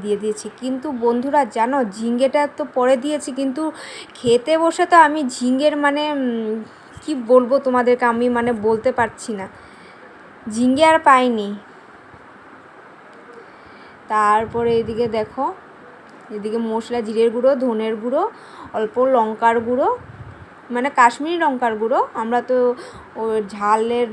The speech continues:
লঙ্কার গুঁড়োটা খাই না, ঝালের লঙ্কার গুঁড়োটা খেলে গ্যাস্ট্রিকের অনেক প্রবলেম করে, তার জন্য খাই না, কিন্তু কাশ্মীরিটা অল্প দিয়েছি রঙের জন্য। তো এখানে দিয়ে দিলাম, এটাকে ভালো করে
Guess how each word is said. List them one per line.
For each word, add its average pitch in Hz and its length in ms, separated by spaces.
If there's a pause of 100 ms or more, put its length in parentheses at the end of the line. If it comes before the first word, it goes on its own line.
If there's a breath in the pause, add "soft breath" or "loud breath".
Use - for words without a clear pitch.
লঙ্কার 214 360
গুঁড়োটা 240 320
খাই 220 240
না, 226 60 (180)
ঝালের 220 340
লঙ্কার 226 340
গুঁড়োটা 240 280
খেলে 247 220 (480)
গ্যাস্ট্রিকের 226 600
অনেক 233 160 (140)
প্রবলেম 220 360 (100)
করে, 226 120 (100)
তার 202 180
জন্য 226 220
খাই 226 160
না, 214 40 (100)
কিন্তু 247 140 (120)
কাশ্মীরিটা 269 520
অল্প 254 120 (120)
দিয়েছি 262 260 (140)
রঙের 226 320 (100)
জন্য। 220 200 (1500 loud breath)
তো 214 60 (220)
এখানে 240 280 (220)
দিয়ে 226 260
দিলাম, 240 260 (260)
এটাকে 220 260 (120)
ভালো 208 240
করে 233 140